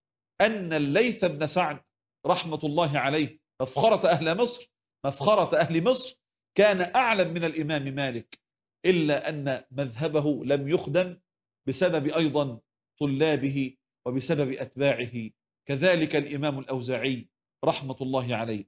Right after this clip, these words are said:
أيها الأحبة، انتهى وقتنا وما انتهى كلامنا عن الإمام أبي عمرو الأوزاعي. بمشيئة الله نتمم الكلام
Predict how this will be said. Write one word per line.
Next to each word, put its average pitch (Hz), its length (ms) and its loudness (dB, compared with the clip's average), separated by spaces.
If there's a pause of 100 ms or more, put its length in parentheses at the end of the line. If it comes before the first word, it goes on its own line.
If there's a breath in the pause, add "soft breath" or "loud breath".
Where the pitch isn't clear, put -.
أيها 185 220 2
الأحبة، 143 540 -6 (800)
انتهى 165 320 0
وقتنا 156 560 -4 (1000)
وما 147 180 2
انتهى 147 320 -4
كلامنا 127 600 -2 (300)
عن 143 280 -4
الإمام 127 640 -8 (220)
أبي 127 220 -4
عمرو 117 400 -6 (680)
الأوزاعي. 123 800 -4 (340)
بمشيئة 131 520 -4
الله 127 360 -4 (480)
نتمم 147 400 -2
الكلام 117 640 -6